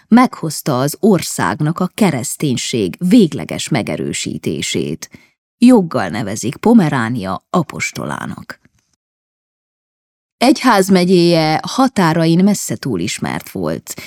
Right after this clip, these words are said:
mint kolostoralapító és a szerzetesség ügyének előmozdítója. Életrajzírói hét egyházmegyében huszonhét kolostort sorolnak föl,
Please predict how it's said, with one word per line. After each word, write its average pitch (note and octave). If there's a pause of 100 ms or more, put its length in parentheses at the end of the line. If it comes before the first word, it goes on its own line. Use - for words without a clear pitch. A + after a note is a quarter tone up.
(100)
mint G3+
kolostoralapító C#3+
és E3+
a E3+
szerzetesség D3
ügyének G#2+
előmozdítója. F2 (1040)
Életrajzírói G3+
hét A#3
egyházmegyében C#3+
huszonhét C#3+
kolostort -
sorolnak B2+
föl, A#2+